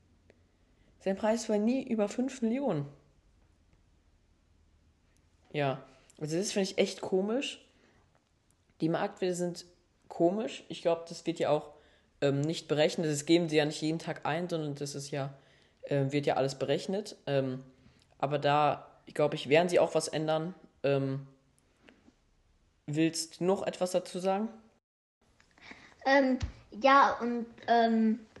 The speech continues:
Speaker 2: bei den Marktwerten noch. Ich glaub, im Winter und, äh, im Sommer gehen die relativ sehr, sehr weit runter. Aber wie du,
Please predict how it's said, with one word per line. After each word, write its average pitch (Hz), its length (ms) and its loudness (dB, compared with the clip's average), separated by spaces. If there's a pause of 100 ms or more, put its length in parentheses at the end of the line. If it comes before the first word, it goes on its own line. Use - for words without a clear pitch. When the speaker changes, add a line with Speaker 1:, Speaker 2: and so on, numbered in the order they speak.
(640)
Speaker 2:
bei 247 260 6
den 254 160 4
Marktwerten 254 600 0
noch. 220 180 -2 (1040)
Ich 247 80 -10
glaub, 294 380 6
im 254 240 2
Winter 339 720 -4
und, 262 260 -6
äh, 247 140 6 (120)
im 233 160 2
Sommer 262 540 2 (800)
gehen 285 240 0
die 277 240 2 (720)
relativ 254 640 0
sehr, 262 360 6
sehr 254 240 6
weit 247 260 2
runter. 269 420 -2
Aber 240 300 4 (540)
wie 254 180 0
du, 277 260 2